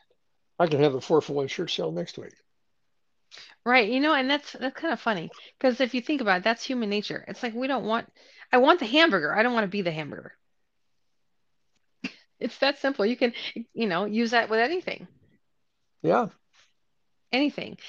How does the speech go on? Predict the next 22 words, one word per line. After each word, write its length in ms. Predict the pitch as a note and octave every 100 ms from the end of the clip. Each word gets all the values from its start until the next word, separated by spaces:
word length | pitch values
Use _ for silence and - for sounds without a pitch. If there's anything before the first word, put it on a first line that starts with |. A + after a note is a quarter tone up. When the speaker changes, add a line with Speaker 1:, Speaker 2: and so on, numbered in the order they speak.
| -
Speaker 2:
I 80 | C#4+
mean, 140 | D#4+
people 300 | D#4 F4+ C#4 A3+ -
dream 240 | F#3+ G#3+
about 260 | G3+ F3 D#3+
being, 340 | F#3+ F3+ F3
you 80 | F3
know, 120 | C#3
a 80 | D3
star, 680 | - - F3 E3+ C#3 D3 F3+ _ _ _
you 100 | F3+
know, 140 | E3
having 380 | F3 F3 E3+ E3+ - -
the 160 | F3
whole 220 | F3+ F#3+
world 280 | E3+ F3+ E3
love 220 | E3+ F#3
you 160 | E3+ E3
and 100 | E3
all 140 | D#3+
that 220 | E3 F3 -
stuff. 300 | - D#3+